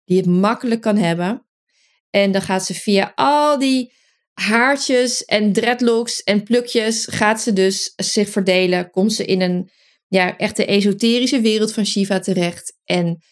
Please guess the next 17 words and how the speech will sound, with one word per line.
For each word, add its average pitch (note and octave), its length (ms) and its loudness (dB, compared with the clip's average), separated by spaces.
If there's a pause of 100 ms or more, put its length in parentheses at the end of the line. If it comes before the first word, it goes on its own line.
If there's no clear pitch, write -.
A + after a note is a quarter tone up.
(140)
je F#3+ 120 -2
kunt G3+ 180 0
je G#3 80 -4
voorstellen, F3 540 -2
als E3 240 -4
je E3 280 -4
water E3+ 760 0 (200)
uit G#3 180 0
je A#3 80 0
haar F#3+ 260 2
laat F3+ 160 -2
lopen, E3 380 0
komen G3+ 280 2
er A3+ 120 -2
allemaal A3+ 420 2
kleine F#3+ 320 0
stroompjes. E3+ 800 -2